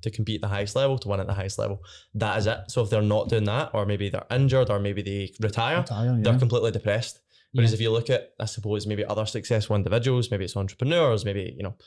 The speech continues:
Speaker 1: these kind of people, I think when you, you, you want to find that level of happiness or level of success, you need to monitor across numerous things, like Chris said there. Um, and some of that, some of those areas are taking time off.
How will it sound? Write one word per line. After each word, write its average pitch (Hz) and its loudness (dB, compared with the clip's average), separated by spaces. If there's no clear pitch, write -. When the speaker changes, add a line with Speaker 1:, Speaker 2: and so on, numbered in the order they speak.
Speaker 1:
these 123 0
kind 139 0
of 139 0
people, 156 -2
I 113 -2
think 113 0
when 120 0
you, 110 -2
you, 98 -8
you 104 0
want 101 0
to 110 -2
find 104 -2
that 101 0
level 107 2
of 104 0
happiness 104 -2
or 98 0
level 92 -2
of 85 -10
success, - -2
you 104 -2
need 101 -2
to 113 -2
monitor 101 -2
across 104 -4
numerous 98 -4
things, 101 -2
like 98 -6
Chris 104 -6
said 101 -2
there. 117 0
Um, 98 -2
and 104 -2
some 107 -2
of 110 2
that, 107 -4
some 117 -2
of 113 2
those 110 2
areas 104 0
are 92 -2
taking 117 0
time 101 2
off. 110 -4